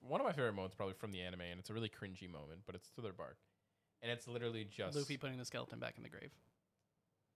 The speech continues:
Speaker 1: What? <laughs> No, I was just
Speaker 2: Oh.
Speaker 1: gonna, no. Uh, it was just Luffy, like, hearing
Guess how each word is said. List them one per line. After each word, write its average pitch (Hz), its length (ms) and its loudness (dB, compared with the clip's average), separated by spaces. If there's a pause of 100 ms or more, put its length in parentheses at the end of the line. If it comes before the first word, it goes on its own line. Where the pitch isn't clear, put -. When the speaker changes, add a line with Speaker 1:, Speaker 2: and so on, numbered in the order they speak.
(160)
Speaker 1:
What? 170 200 -2
<laughs> - 60 -10 (640)
No, 135 60 4
I 127 140 6
was 151 100 6
just 139 160 6
Speaker 2:
Oh. 117 60 6
Speaker 1:
gonna, 117 120 4 (100)
no. 95 260 0 (560)
Uh, 107 160 8
it 120 60 4
was 127 120 2
just 139 160 2
Luffy, 120 400 2
like, 98 220 4
hearing 104 520 2